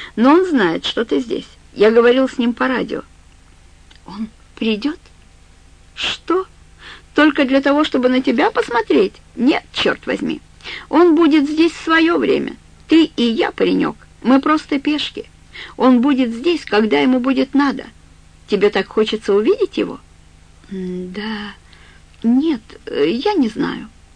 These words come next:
Но так или иначе, тебе представится такой случай». «Пить?» «Конечно, вот». И он протянул ему термос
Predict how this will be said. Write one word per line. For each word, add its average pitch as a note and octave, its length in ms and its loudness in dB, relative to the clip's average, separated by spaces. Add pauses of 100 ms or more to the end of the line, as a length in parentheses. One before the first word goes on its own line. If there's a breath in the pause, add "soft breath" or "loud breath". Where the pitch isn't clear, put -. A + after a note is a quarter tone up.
(320)
Но G#3+ 160 0
так F#4 300 -6
или F#3 220 2
иначе, C4 480 -6 (280 loud breath)
тебе F#4+ 240 4
представится - 760 -4
такой - 260 -6
случай». - 480 -8 (1000)
«Пить?» - 560 -14 (840)
«Конечно, F#3 640 -2
вот». G#3+ 260 -2 (420 loud breath)
И G3+ 80 2
он A3 140 4
протянул A#3 440 0
ему F3+ 260 -2
термос C4+ 380 0